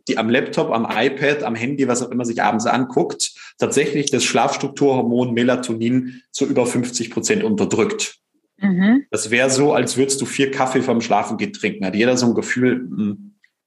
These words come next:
Speaker 2: Vier Kaffee vorm Schlafen, das macht ein Handy mit ins, äh, Bett zu nehmen. Krass.
Speaker 1: Ist jetzt, ist jetzt keine wissenschaftliche Zahl, aber das, das kann man sich auf jeden Fall so vorstellen.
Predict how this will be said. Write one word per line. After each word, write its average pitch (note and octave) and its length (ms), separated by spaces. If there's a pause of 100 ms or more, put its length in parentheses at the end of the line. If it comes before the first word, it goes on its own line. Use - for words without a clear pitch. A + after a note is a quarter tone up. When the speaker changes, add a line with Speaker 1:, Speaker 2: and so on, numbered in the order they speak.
(840)
Speaker 2:
Vier E4+ 340
Kaffee D4 440
vorm A#3 260
Schlafen, G#3 580
das A3 180 (120)
macht A#3+ 260
ein G#3+ 80
Handy G#3 560
mit G3+ 200 (140)
ins, G3 260 (200)
äh, F#3+ 420
Bett G3 240
zu F3+ 140
nehmen. F3 340 (540)
Krass. - 340
Speaker 1:
Ist A2+ 120
jetzt, - 280 (160)
ist - 80
jetzt C3 140
keine B2+ 260
wissenschaftliche E3 680
Zahl, D3+ 340
aber A#2+ 220
das, - 360
das A#2 200
kann B2 120
man A#2 140
sich A2+ 160
auf G2+ 80
jeden A2 200
Fall G#2 180
so G#2 80
vorstellen. - 540